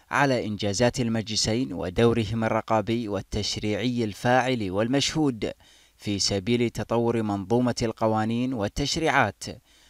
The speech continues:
التي تخدم الوطن والمواطنين. كما استعرض التقرير السنوي إيقاع العمل البرلماني المتناسق في أداء وظائفه، كما تضمن التقرير السنوي الحركة النشطة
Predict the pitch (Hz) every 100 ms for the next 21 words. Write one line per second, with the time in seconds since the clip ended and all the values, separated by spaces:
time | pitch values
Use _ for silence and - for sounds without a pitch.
0 | - 101 101 - 101 135 131 113 113 113
1 | 110 120 110 110 104 101 101 98 95 98
2 | 117 107 76 - _ _ _ _ - 113
3 | 104 101 98 - 98 110 110 110 113 107
4 | 113 110 - 107 107 117 135 160 _ -
5 | _ - 98 95 - 120 101 117 92 120
6 | 117 117 107 113 110 110 107 117 117 107
7 | 107 127 170 156 131 - 127 - _ -
8 | _ - 226 165 135 139 131 110 104 113
9 | 90 117 101 - _ _ _ _ _ -
10 | 104 95 95 98 107 113 107 - 107 117
11 | 113 - 104 107 117 139 - - _ _
12 | 117 113 - 92 113 - 127 120 120 143
13 | 143 139 135